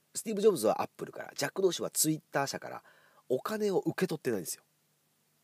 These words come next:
ジョブズは全く受け取ってなくて、ジャック・ドーシーは百四十円、一ドル四十セントぐらいしか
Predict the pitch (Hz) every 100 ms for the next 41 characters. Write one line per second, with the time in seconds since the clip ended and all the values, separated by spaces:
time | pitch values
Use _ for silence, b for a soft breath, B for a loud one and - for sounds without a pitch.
0 | _ - 240 180 82 160 - - 90 92
1 | 82 78 73 - 65 62 _ B B B
2 | - - - 185 165 - 67 78 - _
3 | _ _ _ 139 139 185 185 175 175 76
4 | - 104 202 190 101 120 143 165 - 165
5 | 160 165 98 - -